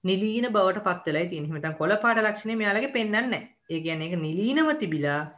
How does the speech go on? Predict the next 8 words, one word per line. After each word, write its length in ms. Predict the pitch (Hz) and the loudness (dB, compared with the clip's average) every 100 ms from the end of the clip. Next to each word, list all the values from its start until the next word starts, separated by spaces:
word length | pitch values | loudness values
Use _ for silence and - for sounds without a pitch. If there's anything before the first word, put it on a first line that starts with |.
| _ _ _ _ - | _ _ _ _ -10
ඊළඟ 480 | 185 220 277 330 330 | -2 2 4 4 4
පරම්පරාවේදී 800 | 330 269 262 240 233 226 226 277 | 4 4 4 2 2 4 2 0
මෙන්න 240 | 254 262 | -2 -2
එක්කෙනෙක් 520 | 262 254 226 240 - | -4 -2 -2 -2 -4
ඒ 120 | 226 226 | 0 2
ලක්ෂණය 480 | 202 202 180 156 196 | 2 0 -6 -4 -2
පෙන්වනවා. 400 | 233 151 - - _ _ _ _ _ | -2 -4 -8 -14 _ _ _ _ _
තේරුණාද? 420 | 220 220 233 233 | 0 2 2 2